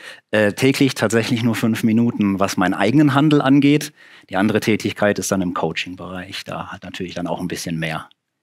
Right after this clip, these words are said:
Ist nicht so, dass ich es nicht mag, aber es braucht halt nicht wirklich viel mehr Zeit für meinen Stil,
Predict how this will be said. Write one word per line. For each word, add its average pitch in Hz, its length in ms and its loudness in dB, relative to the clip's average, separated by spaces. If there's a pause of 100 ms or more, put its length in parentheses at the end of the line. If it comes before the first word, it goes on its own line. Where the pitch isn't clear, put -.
(140)
Ist - 120 -6
nicht 98 160 2
so, 113 100 2
dass 98 200 2
ich 95 140 -2
es 90 140 -4
nicht 87 220 -4
mag, 98 480 0 (380)
aber - 120 -10
es 95 80 -8
braucht 120 260 2
halt 101 160 -2
nicht 98 140 -2
wirklich 101 300 -2
viel 123 260 0
mehr 107 260 2
Zeit 107 320 0
für 98 120 -4
meinen 101 340 2
Stil, 117 400 0